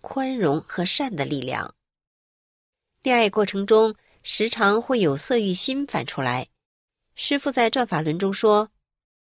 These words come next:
尤其现在社会上什么性解放啊，这些黄色的东西在干扰着人，有些人把它看得很重，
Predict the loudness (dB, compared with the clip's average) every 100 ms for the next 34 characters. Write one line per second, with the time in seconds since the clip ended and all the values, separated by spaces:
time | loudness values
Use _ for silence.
0 | _ _ _ 4 6 6 0 4 4 4
1 | 2 2 4 4 6 4 4 0 0 2
2 | 2 2 0 -2 0 -2 2 2 4 2
3 | 2 -2 _ _ _ -2 0 2 2 4
4 | 2 2 0 2 2 2 0 2 0 -2
5 | -2 -2 0 0 0 -2 -2 -4 -2 -4
6 | -8 _ _ _ _ _ 2 2 4 2
7 | 4 2 0 0 2 0 -4 -2 -2 -4
8 | -6 2 2